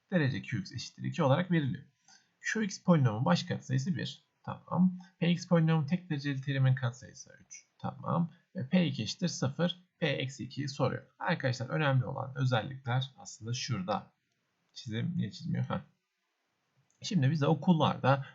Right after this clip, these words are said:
veya öğretmenlerimiz bize ne anlatıyor? Derece P x artı Q x olduğu zaman mesela bunun da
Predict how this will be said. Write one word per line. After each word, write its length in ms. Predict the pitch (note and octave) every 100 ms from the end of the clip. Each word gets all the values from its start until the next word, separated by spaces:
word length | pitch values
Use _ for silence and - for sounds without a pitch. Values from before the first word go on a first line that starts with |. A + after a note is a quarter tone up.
| -
veya 200 | A#2+ C3+
öğretmenlerimiz 840 | D3 C#3 G#2+ G2+ G#2 A#2+ - -
bize 280 | G2+ A#2+ C3
ne 140 | C3 G2
anlatıyor? 400 | - - - - _ _ _
Derece 520 | G3+ E3+ G2+ - G#2 C3 - _ _ _ _
P 220 | G#3 F#3+
x 360 | F3+ - - - _ _ _ _ _ _
artı 640 | A3 F3 A2+ - A2+ B2 C3+ - _ _ _
Q 200 | - F#3
x 180 | E3 -
olduğu 340 | C#3+ C3 B2+ C3
zaman 380 | - F3+ - - _ _ _ _ _ _ _ -
mesela 340 | B2+ A#2+ E3+
bunun 280 | F#3+ A2 -
da 220 | C#3+ F3